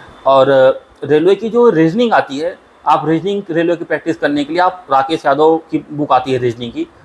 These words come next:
आप उसे ही रीड कर सकते हैं। इन दोनों को आप लगाएं, और बाकी जितना पढ़ें आप टेक्स्ट बुक पर daily का daily practice करते रहें। और जीएस के लिए मैं कहना चाहूँगा यहाँ पे कि आप लोग youth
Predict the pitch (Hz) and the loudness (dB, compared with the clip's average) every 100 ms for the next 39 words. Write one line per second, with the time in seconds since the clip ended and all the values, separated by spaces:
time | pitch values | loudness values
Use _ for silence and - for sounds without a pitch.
0 | - - - 139 165 156 127 - 113 107 | -2 0 0 -2 0 0 -2 -6 -8 -10
1 | - 104 - _ _ _ - 156 143 151 | -18 -20 -20 _ _ _ -4 0 2 2
2 | 160 165 156 151 151 180 - _ _ 143 | 2 2 2 2 0 -2 -10 _ _ 0
3 | 139 143 170 147 143 160 160 165 165 185 | 2 2 0 -6 -4 -4 -2 -2 0 -2
4 | - 139 147 143 151 143 139 139 135 151 | -4 -10 -8 -2 0 2 0 0 0 0
5 | 170 123 - 123 117 104 110 104 104 - | 0 -2 -2 -2 -2 -4 -6 -8 -12 -20
6 | - - - - 156 131 143 185 202 202 | -20 -20 -12 -2 0 2 2 0 2 2
7 | 196 196 185 180 185 180 175 180 180 185 | 2 2 0 0 0 0 -2 -2 2 2
8 | 180 - _ _ - 147 147 147 175 180 | 2 -2 _ _ -8 -2 0 0 -2 -4
9 | - _ _ _ 185 180 185 180 180 147 | -8 _ _ _ -2 2 4 4 4 2
10 | 156 185 151 175 | 2 0 2 0